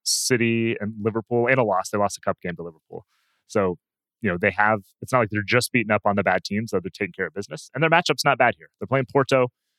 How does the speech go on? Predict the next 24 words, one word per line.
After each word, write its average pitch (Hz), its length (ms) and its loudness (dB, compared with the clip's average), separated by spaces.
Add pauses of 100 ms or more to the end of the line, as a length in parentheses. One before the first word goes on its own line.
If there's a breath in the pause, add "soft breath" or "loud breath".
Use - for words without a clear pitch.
(160)
who 120 300 2 (300)
does 113 80 -4
not 120 180 2
seem 147 140 0
to 135 80 2
be 131 80 4
as 123 100 4
strong 120 300 4
as 120 80 -2
Porto 123 380 2
from 110 160 -4
last 104 280 0
year 117 180 4
when 113 120 0
they 98 180 4 (180)
probably 107 180 2
should 110 180 0
have 101 80 -4
beaten 107 240 -2
Inter 101 260 -2
in 107 160 -10
this 107 160 -4
round. 110 280 -2 (420)
Uh, 73 120 -10